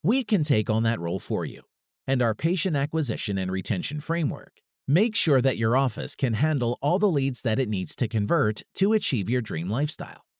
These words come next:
We're going to show you the right things to do in your practice.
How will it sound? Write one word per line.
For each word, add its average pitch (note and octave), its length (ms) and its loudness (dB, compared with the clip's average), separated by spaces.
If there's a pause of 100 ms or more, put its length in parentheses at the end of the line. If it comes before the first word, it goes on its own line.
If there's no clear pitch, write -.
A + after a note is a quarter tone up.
(1040)
We're C4 180 2
going F#3 280 4
to D3+ 100 4
show F#2+ 240 0
you E2+ 200 0
the G#2+ 140 0
right D3 320 -2
things C#3 280 0
to C#3+ 120 2
do G2 140 -2
in F#2 100 -4
your F#2 120 -4
practice. - 600 -6